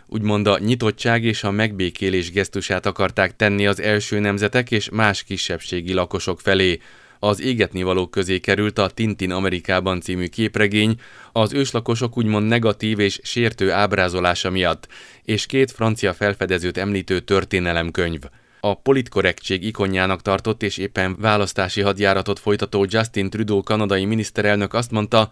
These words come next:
a nem őslakos származásúak nem mondhatják meg az őslakos népeknek, hogyan érezzék magukat és segítsék elő a megbékélést. „Személyes véleményem, én soha nem egyeznék bele a könyvégetésbe.”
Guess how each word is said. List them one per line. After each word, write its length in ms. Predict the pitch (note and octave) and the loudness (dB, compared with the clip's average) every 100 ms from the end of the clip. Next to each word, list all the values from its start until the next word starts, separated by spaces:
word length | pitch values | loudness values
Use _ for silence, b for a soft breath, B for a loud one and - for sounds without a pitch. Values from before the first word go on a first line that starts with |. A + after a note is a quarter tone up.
| B B B B _ | B B B B _
a 120 | G2+ G2+ | 0 2
nem 240 | B2+ B2 | 2 2
őslakos 460 | A2 - G2 G2 - | 0 -2 -2 -2 0
származásúak 920 | A#2+ A#2 A2 G#2 G2 - G#2 G2 - B B | 2 2 2 2 2 2 0 0 -4 B B
nem 200 | G2+ B2 | -2 2
mondhatják 600 | B2 G2+ F2+ E2+ - F2 | 2 0 -2 -6 -2 -2
meg 200 | G2+ G#2 | 0 2
az 140 | G2 D#2+ | 2 0
őslakos 480 | F#2 - E2+ - - | -6 -6 -8 -8 -4
népeknek, 600 | A2 A2 G#2 G#2+ G2+ - b b | -4 2 2 2 0 0 b b
hogyan 300 | B2 A2+ G2 | -2 0 2
érezzék 480 | F#2 F#2 F2 F#2+ - | 2 0 0 -2 0
magukat 460 | A2 A2 B2 A#2+ | -2 0 0 0
és 120 | G2 | -2
segítsék 600 | - E2+ E2+ - F#2+ E2+ | -2 -4 -4 -6 -6 -2
elő 220 | F#2+ F#2+ F#2+ | 0 2 2
a 60 | |
megbékélést. 920 | G2 F2+ F2+ E2+ F#2+ F2 F2 D2+ - B B B B B B | 2 0 -2 -2 -2 0 0 -2 -6 B B B B B B
„Személyes 460 | - C3+ C#3 B2 A#2 | 0 2 4 2 2
véleményem, 640 | A#2 A2+ A2 A2 G2+ G2 b b - | 2 4 2 2 2 0 b b -2
én 220 | A2+ G#2+ - | 0 0 -2
soha 240 | - A2+ | 2 2
nem 180 | F#2+ F2 | 2 0
egyeznék 500 | F2 E2+ F2+ F2 F2 | -2 -2 -2 -2 -2
bele 200 | G2 F#2+ | 2 2
a 80 | F2 | 2
könyvégetésbe.” 1000 | G2 F#2 F2 E2 E2+ F#2 E2 E2+ E2 | -2 -2 -2 -2 -2 -2 -2 2 0